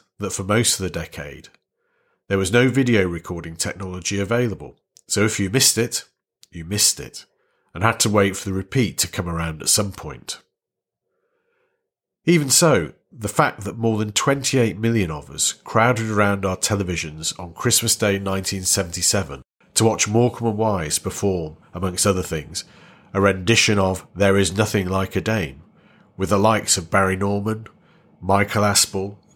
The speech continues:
and the craggy-faced newsreader Peter Woods,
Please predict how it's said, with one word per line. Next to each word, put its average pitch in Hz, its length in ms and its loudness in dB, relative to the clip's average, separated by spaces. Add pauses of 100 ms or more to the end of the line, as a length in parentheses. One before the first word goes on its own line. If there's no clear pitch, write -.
(200)
and 90 100 -8
the 98 60 -6
craggy-faced 98 800 0
newsreader 95 520 -4
Peter 98 340 -2
Woods, 98 460 -2